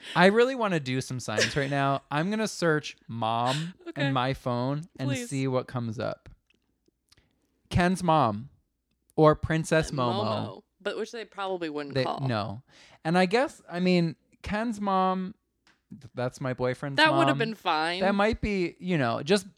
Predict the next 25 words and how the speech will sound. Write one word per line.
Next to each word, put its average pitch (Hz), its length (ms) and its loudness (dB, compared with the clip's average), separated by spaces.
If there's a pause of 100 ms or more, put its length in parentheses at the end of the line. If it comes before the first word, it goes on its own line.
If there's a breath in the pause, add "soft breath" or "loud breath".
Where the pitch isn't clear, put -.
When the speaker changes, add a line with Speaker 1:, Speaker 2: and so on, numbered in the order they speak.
Speaker 1:
uh, 175 80 -10
by 160 300 4
luck, 151 540 -2 (140)
that 135 140 -2
would 127 80 -2
be 127 100 -4
better 120 300 -2
'cause 120 240 -10
he - 140 -12
happens 117 380 -8
to 117 60 -20
be 117 100 -12
my 110 140 -12
boyfriend. 117 280 -10
Speaker 2:
Yes. - 500 -4 (240)
Speaker 1:
Taylor's 147 440 -4
not 110 200 -6
your 110 220 -10 (240)
Speaker 2:
No. 240 300 4
Speaker 1:
girlfriend. - 540 -6
Speaker 2:
No. 180 420 -2 (540 soft breath)
No. 185 420 0 (240)
Neither 214 280 2
is 226 140 0
Reno, 170 600 -2